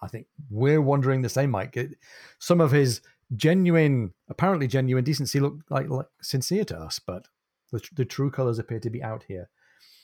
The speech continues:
Stephen's pondering on this divided character. He's wondering if there's some kind of psychological or psychiatric basis to it. He wishes he could consult his friend Doctor Willis, an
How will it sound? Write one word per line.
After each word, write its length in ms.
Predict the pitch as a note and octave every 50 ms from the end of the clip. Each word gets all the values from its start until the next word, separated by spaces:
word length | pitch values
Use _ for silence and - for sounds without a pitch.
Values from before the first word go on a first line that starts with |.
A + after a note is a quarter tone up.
| _ _ _ _
Stephen's 340 | - - - F#3 A3 B3 F#3
pondering 560 | - - - - F#3 F#3 E3+ D#3+ D3+ D3 C#3+
on 180 | C#3 C#3 C3+ C3+
this 280 | C3 A#2+ A2 - - _ _ _ _ -
divided 600 | C#3+ B2+ G#2 C3 C#3 C#3 C#3+ C#3+ C3 C3 A2+ -
character. 540 | - D3 D#3 D3+ D3+ C3+ - A#2+ A2 G2+ - _ _ _ -
He's 160 | C3+ B2 A2
wondering 360 | C3+ D3+ C#3+ C3 C#3 C#3 C#3
if 120 | C3+ B2+ -
there's 160 | B2 A2 -
some 260 | - D#3 E3 E3+ D3+
kind 240 | - - C3 B2 A#2
of 120 | A2 -
psychological 560 | - D3+ C3+ - C#3 C3 B2+ C3+ C3 - A2
or 80 | A2 G#2+
psychiatric 540 | - - B2 - - B2+ - A#2+ - B2 A#2
basis 320 | C#3 E3+ D#3 - A#2 -
to 160 | - - A#2
it. 140 | G#2 - - _ _ _ _ _
He 120 | - C3+ C3
wishes 240 | C#3 C3 - C3 -
he 100 | C#3 C3+
could 220 | - C3+ B2 -
consult 540 | - - B2+ - - D3 C3+ B2 C3 - _ _ _ _ _ _ _ -
his 100 | C3+ B2+
friend 260 | - - C3 B2 A#2+
Doctor 320 | A#2+ B2 - A#2+ - B2+ A#2
Willis, 520 | A2+ A2+ B2+ C3 A#2+ B2 C#3+ C3+ - - - -
an 160 | C3+ A#2+ B2